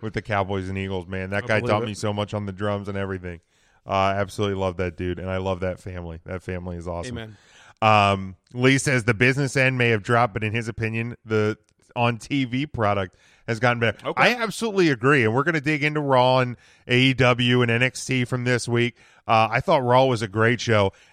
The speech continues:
Speaker 1: and my God, uh, that crowd in Salt Lake City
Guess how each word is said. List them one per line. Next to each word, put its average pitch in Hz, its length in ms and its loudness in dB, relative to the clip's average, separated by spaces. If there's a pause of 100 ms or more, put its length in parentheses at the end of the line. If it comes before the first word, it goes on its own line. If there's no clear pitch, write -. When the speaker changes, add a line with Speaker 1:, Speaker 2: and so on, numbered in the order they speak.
(100)
Speaker 1:
and 104 420 -2 (400)
my 120 260 0
God, 113 600 4 (120)
uh, 107 520 2 (960)
that 127 420 2
crowd 101 760 2 (160)
in 110 640 0 (1080)
Salt 147 460 2
Lake 151 120 2
City 120 520 0